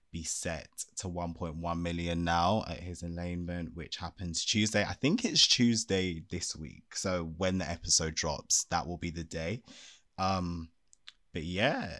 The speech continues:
this is a lot. We don't know what's gonna happen. Obviously, Lanez has apparently, I haven't played the album, said that he's innocent on the album, but, um, he'll have to, like, prove it now, <laughs> um, in court. And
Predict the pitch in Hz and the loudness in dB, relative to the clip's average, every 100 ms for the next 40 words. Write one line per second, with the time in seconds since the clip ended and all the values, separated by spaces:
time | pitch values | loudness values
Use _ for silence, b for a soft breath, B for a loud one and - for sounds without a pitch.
0 | - 110 123 - 120 113 101 - - - | -8 -6 -4 0 2 2 0 -6 -14 -20
1 | _ _ _ - 90 85 85 104 - - | _ _ _ -8 -6 -2 0 2 0 -4
2 | _ - 85 90 98 80 85 82 - 87 | _ -12 -8 -4 -2 -4 -8 -8 -6 -4
3 | 80 - 98 107 - 110 110 107 110 B | -6 -4 -2 -2 -2 0 2 2 0 B
4 | B - 90 87 - 90 87 90 87 85 | B -8 -6 -4 -4 -4 -4 -4 -4 -6
5 | - 80 80 - - 117 127 71 90 92 | -6 -8 -10 -6 4 6 6 4 2 2
6 | 107 98 90 - - 87 80 85 87 82 | 2 0 -4 -6 -12 -10 -8 -4 -2 -4
7 | 78 78 78 - - 85 82 - 87 82 | -6 -6 -8 -10 -12 -10 -10 -10 -10 -6
8 | 82 87 80 82 82 80 80 80 85 101 | -4 -4 -4 -6 -6 -4 -4 -6 -6 -8
9 | - B B - 92 - 90 87 82 87 | -8 B B 0 0 2 0 0 -4 -8
10 | 90 90 90 - 85 78 - - 87 82 | -6 -6 -6 -6 -6 -6 -8 -8 -6 -6
11 | 76 85 85 85 90 - B B 90 90 | -8 -6 -6 -6 -6 -10 B B -4 -4
12 | 87 82 85 82 - 101 120 - - b | -4 -6 -8 -10 -6 -2 -2 -4 -10 b
13 | b b b _ 85 85 85 85 78 82 | b b b _ -8 -6 -6 -6 -6 -8
14 | 107 | -10